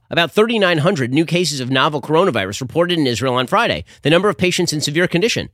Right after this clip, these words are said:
spiked to three hundred twenty-four on Saturday, the health ministry announced Saturday night. Of the patients hospitalized, some forty-nine were on ventilators. The death toll rose to six thousand five hundred thirty-five on Saturday night. Okay, so again, Israel is seeing a spike.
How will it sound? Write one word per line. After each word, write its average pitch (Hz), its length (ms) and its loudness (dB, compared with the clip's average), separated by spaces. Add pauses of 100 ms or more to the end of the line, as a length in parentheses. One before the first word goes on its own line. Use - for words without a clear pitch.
(160)
spiked - 420 -2
to 160 80 -6
three 185 260 -2
hundred 190 200 0
twenty-four 190 440 0
on 127 120 0
Saturday, 143 420 0
the 98 100 -4
health 123 180 -2
ministry 131 360 0
announced 92 380 -4 (220)
Saturday 139 400 0
night. 160 340 -2 (920)
Of 156 100 -2
the 165 80 0
patients 147 300 -2
hospitalized, 147 520 -2
some 120 120 -4
forty-nine 151 560 0
were 135 80 2
on 127 120 0
ventilators. 107 520 -8 (340)
The - 60 -8
death 175 180 0
toll 147 180 0
rose 147 280 2
to 90 180 -6 (180)
six - 220 -2
thousand 147 300 0
five 139 160 0
hundred 135 180 0
thirty-five 117 480 -4 (180)
on 127 320 -2
Saturday 110 360 -2
night. - 280 0 (920)
Okay, 156 40 -2
so 196 100 0
again, 208 260 0
Israel 247 320 -2
is 127 100 -2
seeing 123 140 -2
a 107 60 -4
spike. 90 240 -8